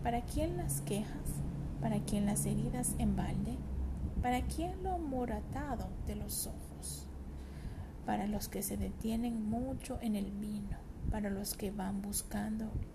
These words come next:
la mistura. No mires el vino como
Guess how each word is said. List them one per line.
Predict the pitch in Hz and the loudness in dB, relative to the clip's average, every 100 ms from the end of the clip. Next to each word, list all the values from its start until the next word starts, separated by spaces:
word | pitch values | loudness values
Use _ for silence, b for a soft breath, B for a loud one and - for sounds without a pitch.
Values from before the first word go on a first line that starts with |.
| - | -8
la | 214 208 | -2 0
mistura. | 202 - - - - - - - - B B B B - | 2 0 -4 -6 -6 -8 -8 -10 -10 B B B B 0
No | 240 | 2
mires | 226 226 226 220 | 4 4 2 0
el | 214 202 | 0 0
vino | 220 226 220 - | 2 2 0 0
como | 202 196 196 | 0 0 -2